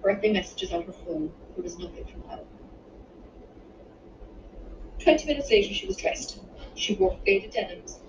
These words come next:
and a blue Sweaty Betty sweatshirt with trainers. She didn't want to wear anything too clingy as her tan developed. "So we're off then," she called to the kids as she stood jangling her keys in the hallway. After a fairly clear run,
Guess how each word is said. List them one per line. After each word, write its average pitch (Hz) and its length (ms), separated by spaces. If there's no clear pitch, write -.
and 196 120
a 202 40
blue 202 260
Sweaty 233 400
Betty 214 240
sweatshirt - 560
with - 120
trainers. - 560
She - 140
didn't 226 220
want 214 180
to 202 100
wear 190 120
anything 180 280
too - 180
clingy 165 380
as 170 120
her 180 80
tan 160 280
developed. - 480
"So - 200
we're 294 80
off 339 260
then," 254 280
she - 180
called 214 240
to - 80
the 214 80
kids 160 320
as 208 100
she - 120
stood - 260
jangling 196 480
her - 80
keys 175 320
in 165 80
the 160 60
hallway. - 340
After 170 240
a 196 40
fairly 233 360
clear 233 260
run, 196 320